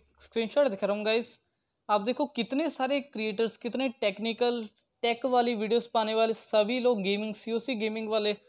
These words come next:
सभी लोग, मतलब कि विनोद पर वीडियोस बना रहे हैं गाइस,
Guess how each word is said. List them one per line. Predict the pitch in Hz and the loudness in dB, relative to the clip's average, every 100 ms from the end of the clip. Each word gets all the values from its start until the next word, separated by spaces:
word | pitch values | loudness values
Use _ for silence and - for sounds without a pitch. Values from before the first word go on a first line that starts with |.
| _ _ | _ _
सभी | - - 214 214 269 | -10 0 2 2 0
लोग, | 202 190 233 233 | 2 2 2 2
मतलब | 233 233 214 | -2 -2 -4
कि | - 240 - _ _ _ _ _ 233 _ _ _ - | -4 -6 -8 _ _ _ _ _ -20 _ _ _ -8
विनोद | 170 202 208 240 262 254 - _ _ - | -2 0 4 4 2 0 -8 _ _ -2
पर | 254 | 0
वीडियोस | 208 208 240 214 | 0 2 2 2
बना | 220 190 | 0 2
रहे | 156 | 2
हैं | 147 | 0
गाइस, | 139 131 | -2 -4